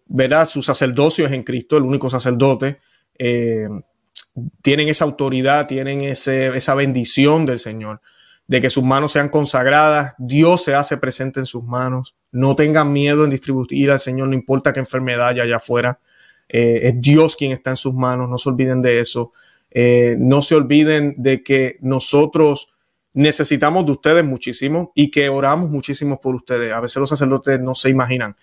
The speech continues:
Sí somos exigentes, mo-, los laicos molestamos muchísimo.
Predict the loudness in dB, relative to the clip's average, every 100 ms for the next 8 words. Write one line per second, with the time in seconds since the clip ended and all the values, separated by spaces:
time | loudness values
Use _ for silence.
0 | _ _ _ -2 2 4 4 4 2 0
1 | 0 0 -2 -8 -12 -10 -6 -4 0 2
2 | 2 2 2 2 0 0 -2 -2 -2 0
3 | -2 -4 -14